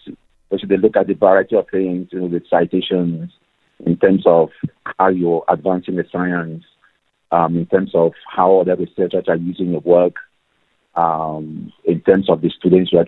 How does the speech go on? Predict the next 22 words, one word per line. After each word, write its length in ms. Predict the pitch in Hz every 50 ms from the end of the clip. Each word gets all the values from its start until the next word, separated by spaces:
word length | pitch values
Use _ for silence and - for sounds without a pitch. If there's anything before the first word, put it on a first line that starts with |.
| - -
training 640 | 95 95 92 92 90 90 90 90 90 87 90 98 - _ _ -
in 80 | 87 -
that 180 | 90 90 87 -
particular 400 | 85 82 - - 90 90 90 87 -
field 140 | - 90 85
of 100 | 82 -
expertise. 600 | 90 87 - _ - 98 - - 95 90 87 85 - _ _ _ _ _ _ _ _ _ _ _ _ -
And 160 | 85 85 87 -
so 180 | - 92 87 -
a 100 | - 95
whole 180 | 87 117 120 113
lot 120 | 110 104
of 100 | 95 82 -
stuff, 260 | _ - 71 62 - _ _ _ _
you 80 | - 85
know, 100 | 85 87
to 120 | - 90 - -
come 180 | 92 92 90 90
out 160 | 85 85 - - 73
with 140 | - - -
a 60 | 90 82
determination 720 | - _ - 85 82 82 78 85 85 - - 73 67